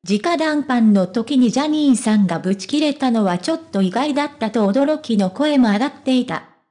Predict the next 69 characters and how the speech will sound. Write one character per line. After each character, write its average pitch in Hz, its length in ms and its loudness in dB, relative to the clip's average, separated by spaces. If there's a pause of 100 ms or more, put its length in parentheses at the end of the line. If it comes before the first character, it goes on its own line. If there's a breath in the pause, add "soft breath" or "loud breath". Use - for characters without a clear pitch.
(140)
昨 214 320 -2
年 269 240 4
三 311 300 -2
月 233 320 0
を 202 80 2
も 240 140 2
っ 277 80 -6
て 196 400 -4
岩 247 180 0 (160)
橋 226 160 -4
が 190 120 -2
脱 208 160 -2 (120)
退 302 180 -2
し、 - 460 -6 (160)
キ 320 160 -2
ン 320 80 -2
グ 294 180 2
ア 294 120 0
ン 277 100 4
ド 262 140 2
プ 254 80 -6
リ 247 40 2
ン - 40 2
ス 285 200 -4
五 277 140 0
人 285 280 2
体 339 260 -2
制 247 280 0
で 202 120 0
再 247 280 0
始 254 160 -4
動。 196 500 -2 (260)
今 220 120 -2
年 330 180 -4
四 - 200 -4
月 277 260 -4
二 - 200 -18
日 277 160 -2
か 269 140 -2
ら 247 120 -2
五 269 140 -2
月 277 280 -2
十 294 300 0
五 320 140 -4
日 285 220 -2
に 226 120 2
か 226 140 -4
け 220 120 -4
て、 180 420 -8
初 220 300 -4
の 277 140 2
四 262 380 4
大 277 240 0
ド 262 180 2
ー 254 40 2
ム 247 120 4
ツ 254 160 -4
ア 233 240 0
ー - 20 0
を 185 300 0
成 311 240 -2
功 311 240 -2
さ 285 160 -4
せ 254 140 -2
た 262 180 0
ば 226 140 -2
か 220 180 -4
り 190 140 2
だ。 175 220 -6